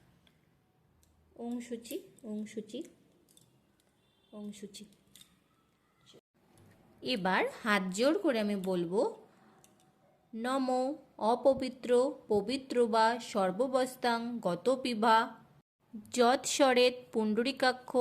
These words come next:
সবাচ্য অভ্যন্তর শুচি, নম শুচি, নম শুচি, নম শুচি।" জয় মা লক্ষ্মী, জয় মা লক্ষ্মী। এবার আমি পুজো শুরু করব। জয় মা লক্ষ্মী। পরিষ্কার করে ঘর মুছে আমি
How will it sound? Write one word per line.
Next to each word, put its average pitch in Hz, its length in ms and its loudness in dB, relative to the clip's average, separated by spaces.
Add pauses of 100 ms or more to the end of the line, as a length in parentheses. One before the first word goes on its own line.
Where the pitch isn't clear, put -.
(680)
সবাচ্য 262 1200 4
অভ্যন্তর 226 760 2
শুচি, 262 640 -2 (340)
নম 220 320 0
শুচি, 262 640 -2
নম 202 320 0
শুচি, 226 480 -4 (100)
নম 202 360 -2
শুচি।" 175 440 -10 (100)
জয় 185 280 -6
মা 180 140 -6
লক্ষ্মী, 175 400 -8
জয় 202 300 -6
মা 170 160 -6
লক্ষ্মী। 165 320 -10 (1000)
এবার 240 220 2
আমি 220 320 0 (100)
পুজো 240 240 2
শুরু 202 280 -2
করব। 175 400 -6 (140)
জয় 196 300 -8
মা 175 120 -12
লক্ষ্মী। 170 100 -8 (800)
পরিষ্কার 285 600 6
করে 359 260 4
ঘর 302 260 6
মুছে 339 300 2
আমি 285 260 0